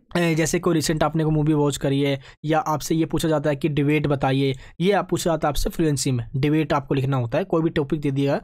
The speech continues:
जैसे कि मान लो टॉपिक दे दिया कि ऑनलाइन क्लासेज के क्या फ़ायदे हैं और क्या नुकसान है, तो देखो जैसे कि टॉपिक आया हुआ था लास्ट ईयर ही, तो मैंने इसको सॉल्व कर दिया यहाँ पे।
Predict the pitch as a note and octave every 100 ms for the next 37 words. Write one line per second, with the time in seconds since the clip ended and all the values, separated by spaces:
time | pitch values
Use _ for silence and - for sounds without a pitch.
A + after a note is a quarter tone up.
0 | - - C#3+ D#3+ D3+ D3 D3 D#3 D3 D3
1 | D3 C#3+ C#3+ D3+ C#3 D3 C#3+ C#3 C#3 D3
2 | - - - C#3 D#3 C#3+ C#3 C3+ C#3 C#3
3 | C3+ C#3 B2 - A2+ A2 - _ - -
4 | D3 C#3 C#3 C#3 C3+ C#3 C#3 D3 C#3 C#3
5 | C3+ D3 C#3 C#3+ B2+ C3+ C3 - C3 C#3
6 | - - - - C3+ C#3 C#3 D#3 D#3 D3
7 | C#3 C3 B2+ B2 -